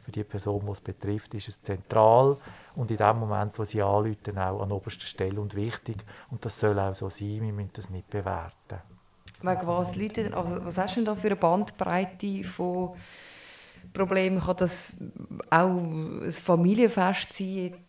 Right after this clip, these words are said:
Speaker 2: um Weihnachten herum, wo jemand belastet, bis hin zu ganz ernsten Sachen? Oder läuten die Leute nur an, wenn es quasi wirklich um Leben und Tod geht?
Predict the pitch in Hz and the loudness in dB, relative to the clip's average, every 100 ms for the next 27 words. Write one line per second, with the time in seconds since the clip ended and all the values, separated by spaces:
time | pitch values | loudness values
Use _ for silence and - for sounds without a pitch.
0 | - - 170 156 190 190 180 196 185 170 | -12 -6 -2 0 2 2 0 -2 0 0
1 | 175 170 165 170 151 151 - - 170 160 | -2 -2 -2 0 0 -2 -6 -6 -2 -2
2 | 160 - - - 170 165 170 170 170 170 | -2 -8 -20 -12 -12 -8 -6 -4 -2 -2
3 | 165 165 156 170 - 175 151 165 - - | -4 -6 -10 -12 -8 -6 -4 -6 -6 -8
4 | - _ - 151 165 - 180 170 165 - | -12 _ -12 -10 -8 -8 -8 -4 -6 -6
5 | 180 160 170 - - 165 170 - - - | -6 -4 -4 -8 -12 -12 -12 -14 -16 -18
6 | - 175 180 180 - - - - - 180 | -10 -8 -8 -10 -16 -16 -20 -20 -8 -2
7 | 180 165 165 170 160 165 - - 165 160 | 2 2 2 0 -2 -2 -6 -6 -6 -4
8 | 165 165 - 156 147 156 160 165 156 - | -6 -6 -6 -2 0 2 0 0 -2 2
9 | 143 143 - - - - | 2 2 -2 -4 -6 -20